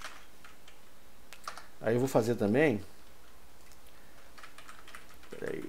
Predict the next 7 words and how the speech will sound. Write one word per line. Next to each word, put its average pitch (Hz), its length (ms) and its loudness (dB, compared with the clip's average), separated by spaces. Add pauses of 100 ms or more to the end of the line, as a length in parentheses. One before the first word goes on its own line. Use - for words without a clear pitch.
(100)
from - 240 -2
F - 220 0
import 101 300 -4
soma. - 400 -4 (1700)
Deixar - 280 0
comentado 107 600 4
aqui. - 200 -4